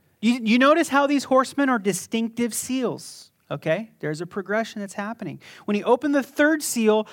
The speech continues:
I heard the third living creature say, "Come and see." So I looked, and behold, a black horse, and he who sat on it had a pair of scales in his hand. And I heard a voice in the midst of the four living creatures saying, "A quart of wheat for a denarius,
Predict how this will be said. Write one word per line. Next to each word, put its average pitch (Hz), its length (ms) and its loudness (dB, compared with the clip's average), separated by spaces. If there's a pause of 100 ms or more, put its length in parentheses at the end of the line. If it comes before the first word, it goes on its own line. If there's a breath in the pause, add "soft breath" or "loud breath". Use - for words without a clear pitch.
(120)
I 202 140 2
heard 214 260 2
the 214 80 0
third 254 580 0
living 220 360 2
creature 240 440 -6
say, 190 360 -2 (240 loud breath)
"Come 285 180 0
and 302 160 0
see." 226 460 -4 (240 soft breath)
So 220 180 2
I 208 80 4
looked, 202 540 0 (180 soft breath)
and 208 80 -6
behold, 208 320 2
a 233 60 4
black 226 540 4
horse, 135 580 -10 (180 soft breath)
and 175 100 -4
he 185 120 0
who 196 80 -2
sat 190 280 2
on 202 120 0
it 233 240 -6
had 185 160 -4
a 175 40 -4
pair 185 220 -4
of 196 100 -4
scales 226 560 4
in 185 140 -8
his 196 220 -4
hand. 185 440 -6 (360 loud breath)
And 185 80 -2
I 185 60 0
heard 214 180 2
a 214 40 0
voice 226 460 -2
in 208 120 -6
the 190 80 -2
midst 202 440 -4
of 185 120 -12
the 180 100 -8
four 202 280 -2
living 196 300 -4
creatures 185 480 -10
saying, 175 540 -6 (260 loud breath)
"A 165 60 -2
quart 233 420 -2
of 190 160 -2
wheat 196 320 -4
for 185 180 -8
a 175 60 -4
denarius, 196 720 -2